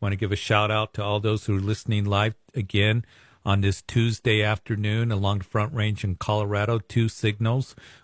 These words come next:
one oh one point seven in southern Colorado and then eighty-nine point seven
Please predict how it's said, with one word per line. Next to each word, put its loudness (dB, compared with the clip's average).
one 2
oh 2
one 2
point -2
seven 0
in 0
southern -2
Colorado 0
and -2
then 0
eighty-nine 0
point -2
seven 0